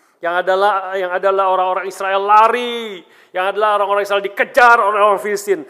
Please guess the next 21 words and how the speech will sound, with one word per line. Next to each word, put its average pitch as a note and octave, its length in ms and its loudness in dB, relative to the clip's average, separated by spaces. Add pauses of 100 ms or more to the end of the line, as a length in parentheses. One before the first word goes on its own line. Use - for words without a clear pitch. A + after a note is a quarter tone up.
(140)
Mereka F#3+ 320 -4
tertangkap, G#3 560 -4
mereka G3+ 320 -2
ter-, F3+ 240 -8
dibunuh, G3+ 480 -8
mereka G3 320 -4
terluka G#3 560 -4
mati, G3+ 560 -6
dan F3 320 -6
khususnya, F3 480 -10 (320)
eh, F3 80 -8
Saul F3 720 0 (240)
itu E3+ 400 -8
akhirnya D3+ 480 -8
dipenggal E3+ 560 -4
kepalanya D#3+ 560 -6
dan D#3 240 -8
mayatnya D#3+ 480 -10
digantung D#3 640 -6
di D3 80 -16
tembok C#3+ 400 -10